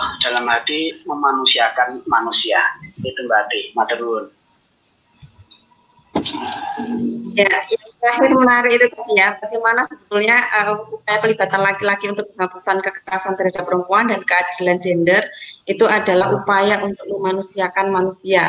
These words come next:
Speaker 2: Tadi dari, eh, Pak Jatmiko, Kang Pipin, monggo.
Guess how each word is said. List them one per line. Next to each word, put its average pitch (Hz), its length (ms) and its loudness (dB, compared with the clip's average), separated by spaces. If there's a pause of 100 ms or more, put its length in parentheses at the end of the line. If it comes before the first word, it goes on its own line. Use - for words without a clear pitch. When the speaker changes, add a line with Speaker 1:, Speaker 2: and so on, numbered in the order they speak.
Speaker 2:
Tadi 156 160 -2
dari, 165 480 0
eh, 165 560 2
Pak - 320 0
Jatmiko, 185 560 -2
Kang 208 320 2
Pipin, 220 320 0
monggo. 202 320 -2